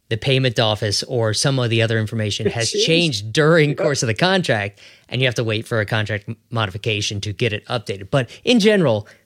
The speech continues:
Speaker 1: the first one is the hard one, and just be <laughs> prepared that it's gonna take some time.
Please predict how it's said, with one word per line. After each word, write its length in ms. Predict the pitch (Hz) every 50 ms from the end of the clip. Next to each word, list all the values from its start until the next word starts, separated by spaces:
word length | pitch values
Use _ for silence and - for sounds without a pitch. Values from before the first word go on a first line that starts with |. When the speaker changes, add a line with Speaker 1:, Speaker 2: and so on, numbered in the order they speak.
| _ -
Speaker 1:
the 100 | - 110
first 320 | - - 117 127 120 - -
one 180 | 127 120 120
is 280 | - - 101 104 101 -
the 100 | 110 98
hard 240 | 101 104 98 92 92
one, 220 | 90 87 90 95
and 260 | - - 123 127 113
just 160 | 120 135 -
be 100 | - 143 139
<laughs> 80 | -
prepared 480 | - 120 - - 190 185 - - 165 135
that 140 | 117 147 147
it's 120 | 135 127 -
gonna 160 | - 160 156
take 240 | - 165 151 139 -
some 120 | 165 151
time. 420 | 131 - 123 123 123 120 120 123